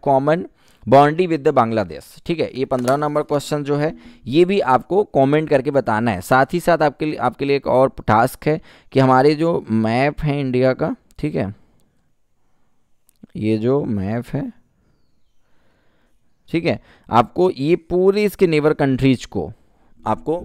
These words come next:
कमेंट करना है, कौन कौन से हमारे नेबर कंट्रीज हैं जो लैंड से डायरेक्टली जुड़े हुए हैं। ओके, तो आज सेशन में इतना ही।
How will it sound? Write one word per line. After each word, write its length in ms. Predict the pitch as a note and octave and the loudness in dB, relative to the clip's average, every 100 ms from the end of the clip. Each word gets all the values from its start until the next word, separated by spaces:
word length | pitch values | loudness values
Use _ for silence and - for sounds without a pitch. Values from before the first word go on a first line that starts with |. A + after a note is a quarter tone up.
| - | -10
कमेंट 320 | A2+ A2+ G2+ | -10 -10 -14
करना 280 | F2+ E2+ F2+ | -16 -18 -18
है, 60 | |
कौन 160 | - B2 | -14 -12
कौन 140 | A#2 | -12
से 120 | A#2 A#2 | -12 -14
हमारे 160 | G#2+ | -16
नेबर 200 | G#2+ G2+ | -16 -18
कंट्रीज 360 | G#2+ G#2+ G#2 B2+ | -18 -18 -18 -18
हैं 80 | D#3 | -16
जो 100 | E3 | -14
लैंड 460 | E3 B2+ A#2+ C3+ D3 | -12 -10 -8 -10 -14
से 200 | - D#3+ | -18 -16
डायरेक्टली 440 | B2 A2+ A#2 D#3 | -14 -14 -14 -14
जुड़े 240 | B2+ A2 G#2+ | -12 -6 -4
हुए 240 | F#2+ F2 | -4 -6
हैं। 100 | E2+ - - _ _ _ - | -16 -20 -20 _ _ _ -14
ओके, 260 | B2+ B2+ F3+ | -14 -12 -16
तो 260 | D#3 C3+ A#2+ | -14 -12 -12
आज 280 | A2 A#2 C3+ | -14 -18 -18
सेशन 320 | - B2+ C#3 | -20 -20 -20
में 180 | C#3+ C#3 | -20 -20
इतना 300 | A#2+ C3+ C#3+ | -20 -16 -16
ही। 160 | D3+ | -16